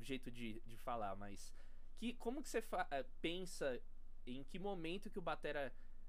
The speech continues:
tipo, chega nesse estágio e como que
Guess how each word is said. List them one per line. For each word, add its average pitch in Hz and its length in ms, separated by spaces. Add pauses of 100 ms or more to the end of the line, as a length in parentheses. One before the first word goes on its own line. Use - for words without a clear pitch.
tipo, - 220
chega 185 380
nesse 165 400
estágio 156 600
e 175 100
como 208 360
que 180 420